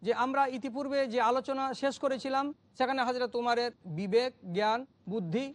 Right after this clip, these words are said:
এবং দিনদারি নিয়ে আলোচনা করেছিলাম। এই মর্মে আর একটা সংযুক্তিকরণ করে দিচ্ছি আপনাদের সামনে।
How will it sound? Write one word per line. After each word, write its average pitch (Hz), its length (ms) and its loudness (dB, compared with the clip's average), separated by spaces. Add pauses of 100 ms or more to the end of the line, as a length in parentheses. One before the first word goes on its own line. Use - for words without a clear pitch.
এবং 226 320 0
দিনদারি 247 480 2
নিয়ে 208 180 -4
আলোচনা 196 380 -2
করেছিলাম। 151 560 -4 (380)
এই 254 120 6
মর্মে 285 260 0
আর 262 180 4
একটা 294 220 -4
সংযুক্তিকরণ 262 760 -2
করে 208 200 -2
দিচ্ছি 202 260 -4
আপনাদের 220 300 0
সামনে। 277 400 0